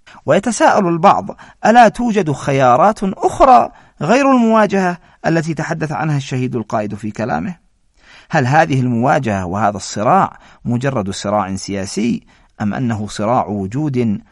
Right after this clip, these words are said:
ومبادئ حقيقية؟ في الحقيقة يا إخواني الكرام، إذا أردنا أن نعرف ما هو السبب الحقيقي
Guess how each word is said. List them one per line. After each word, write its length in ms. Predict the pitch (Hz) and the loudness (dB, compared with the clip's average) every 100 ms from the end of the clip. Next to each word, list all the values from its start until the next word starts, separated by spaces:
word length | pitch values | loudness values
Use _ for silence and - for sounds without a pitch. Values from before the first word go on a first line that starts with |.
| _ | _
ومبادئ 560 | 92 113 104 104 - - | -4 -4 -2 -4 -4 -8
حقيقية؟ 720 | - 107 135 135 247 156 78 _ _ | -6 -8 -8 -4 -4 -4 -6 _ _
في 100 | 110 | -8
الحقيقة 440 | 104 104 143 117 | -6 -6 -6 -4
يا 180 | 104 - | -4 -6
إخواني 420 | - 117 101 98 | -8 -4 -4 -4
الكرام، 640 | 85 - 110 143 196 196 - _ _ | -8 -6 0 2 2 -2 -8 _ _
إذا 200 | 160 143 | 2 2
أردنا 560 | 104 101 123 143 92 73 _ _ _ 123 | 2 0 -2 -2 -6 -8 _ _ _ -4
أن 200 | 117 107 | 0 0
نعرف 540 | 160 104 90 - - - _ _ _ _ - | 0 -2 -6 -12 -20 -20 _ _ _ _ -6
ما 320 | 117 139 208 | -2 2 2
هو 220 | 165 127 | 2 -2
السبب 440 | 123 - 165 151 120 | -4 0 2 4 2
الحقيقي 720 | - 101 131 120 165 143 | -4 -8 -6 -6 -4 -4